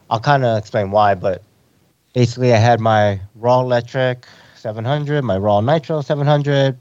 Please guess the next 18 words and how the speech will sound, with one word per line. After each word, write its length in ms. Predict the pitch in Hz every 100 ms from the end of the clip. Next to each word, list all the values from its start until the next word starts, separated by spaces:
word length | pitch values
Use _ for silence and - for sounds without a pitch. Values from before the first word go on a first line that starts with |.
| -
my 140 | 92
Kraken 420 | 87 147 127 143
five 240 | 123 123 117
eighty, 520 | 156 151 151 147 135 _ _ _ -
uh, 220 | 113 113
Nitro, 560 | 131 143 147 143 139 - _ _ _ _
and 460 | - 107 107 107 107
my, 180 | 104 98 98 _ _ _ _ -
uh, 360 | 95 95 92 92
Raw 200 | 104 98
five 300 | 92 92 87
eighty 240 | 87 90
ni-, 220 | 87 85 87
um, 400 | 101 90 87 85 - -
Electric. 460 | 87 78 - - - _ _ _ _ _ _ _ -
And 640 | 104 107 107 104 104 101 98 -
really 300 | 151 180 170
the, 340 | 151 139 139